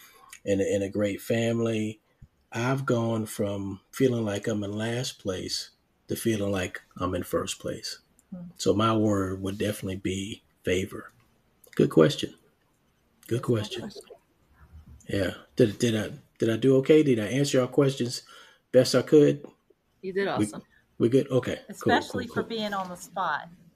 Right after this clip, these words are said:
Speaker 2: Yeah.
Speaker 1: Yeah. No, it's all good. It's all good. It's all good. I appreciate it. So listen,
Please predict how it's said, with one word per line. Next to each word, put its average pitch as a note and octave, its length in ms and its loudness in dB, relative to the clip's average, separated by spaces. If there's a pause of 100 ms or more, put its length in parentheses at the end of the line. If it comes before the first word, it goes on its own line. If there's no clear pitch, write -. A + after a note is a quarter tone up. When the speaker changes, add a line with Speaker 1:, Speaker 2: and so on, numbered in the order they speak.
Speaker 2:
Yeah. F3 240 -12
Speaker 1:
Yeah. G#2+ 380 2
No, B3 300 6
it's A3+ 140 -2
all A3 140 2
good. G#3+ 320 0
It's - 140 -6
all D3+ 160 4
good. D#3+ 220 6
It's - 140 -8
all C#3+ 140 2
good. C#3 160 2
I B2 140 0
appreciate C3+ 480 0
it. - 80 -16 (420)
So C#3 160 4
listen, C#3+ 420 6